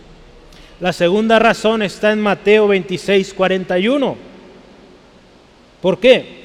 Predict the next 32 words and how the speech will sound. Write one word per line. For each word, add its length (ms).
¿Por 160
qué 140
vamos 340
a 100
velar? 400
Para 280
no 140
entrar 340
en 140
tentación. 680
¿Sí? 160
Por 160
eso, 220
hermanos, 420
Jesús 260
le 80
dice 200
a 40
sus 120
discípulos: 540
"Velen, 400
para 160
que 140
no 120
entren 320
en 140
tentación. 680
El 100
espíritu", 460
dice, 220
"está 220
dispuesto, 720